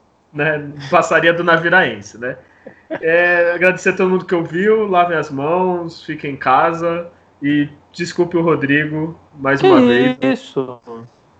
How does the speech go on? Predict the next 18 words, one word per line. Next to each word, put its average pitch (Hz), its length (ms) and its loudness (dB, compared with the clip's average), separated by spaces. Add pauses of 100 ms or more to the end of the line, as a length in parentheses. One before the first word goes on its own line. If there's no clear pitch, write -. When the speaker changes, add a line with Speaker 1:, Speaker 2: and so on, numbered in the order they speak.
Speaker 1:
Não, 220 180 4
pô, 175 160 0
porque 185 220 -2
tu 190 140 -4
não 220 140 -2
gravou 175 280 2
podcast, 143 800 0
né? 123 240 -4
A 123 60 -4
gente 131 240 -12
falou 131 220 -2
do 135 100 -6
Girão, 127 220 -6
mas 156 140 -4
foi 156 160 -4
um 143 260 -4
erro 135 200 0
seu, 147 460 -2